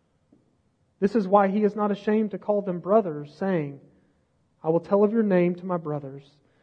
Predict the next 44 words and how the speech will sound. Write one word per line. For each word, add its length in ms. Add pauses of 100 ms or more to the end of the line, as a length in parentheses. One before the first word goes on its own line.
(240)
In 100
the 60
midst 320
of 40
the 80
congregation, 720
I 40
will 140
sing 180
your 100
praise.' 480 (1120)
And 100
again, 480 (540)
'I 60
will 100
put 160
my 140
trust 480
in 100
him.' 300 (720)
And 100
again, 360
'Behold, 640
I 280
and 160
the 40
children 440
God 160
has 140
given 280
me.'" 140 (1700)
All 60
right, 140
so 100
in 140
light, 400 (720)
uh, 60
of 220
what 140
the 80
writer 460
has 240
just 320
shared, 680